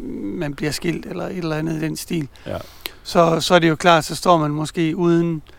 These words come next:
Speaker 1: netværk og nogen, som, selvom man måske blødt lidt op, så har man ikke nogen at bløde op med.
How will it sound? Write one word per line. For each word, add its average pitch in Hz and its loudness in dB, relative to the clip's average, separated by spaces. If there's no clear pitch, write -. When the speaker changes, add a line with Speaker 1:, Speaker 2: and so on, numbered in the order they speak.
Speaker 1:
netværk 170 0
og 165 -4
nogen, 165 -2
som, 147 -8
selvom 180 2
man 147 -4
måske 160 -4
blødt 170 2
lidt 170 4
op, 165 4
så - -12
har 165 0
man 156 -2
ikke 165 -2
nogen 170 -2
at 151 -2
bløde 156 2
op 156 0
med. 160 0